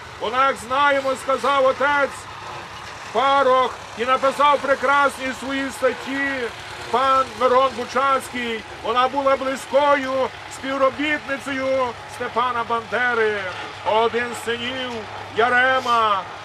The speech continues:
був похресником Степана Бандери. Це непересічна родина. Я пригадую собі дев'яносто третій рік, коли я зустрічався з священником Євгеном, тепер вже, на жаль, покійним,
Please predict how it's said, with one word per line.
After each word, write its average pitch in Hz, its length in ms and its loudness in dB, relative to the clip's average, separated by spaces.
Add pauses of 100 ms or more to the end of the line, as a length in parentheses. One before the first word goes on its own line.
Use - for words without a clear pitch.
(120)
був 247 500 -2 (200)
похресником 226 1120 2 (160)
Степана 214 460 -4
Бандери. 202 680 -2 (320)
Це 202 200 0
непересічна 240 760 -4
родина. 247 760 -4 (300)
Я 233 160 2
пригадую 262 760 0
собі 262 640 -2 (440)
дев'яносто 262 540 -2
третій 262 400 -2
рік, 277 320 -6
коли 262 140 -4
я 269 120 2
зустрічався 254 920 -4 (260)
з - 60 -20
священником 262 960 0
Євгеном, 254 720 -2
тепер 254 280 -2
вже, 226 100 -6
на 254 160 -4
жаль, 254 180 0
покійним, 262 680 -8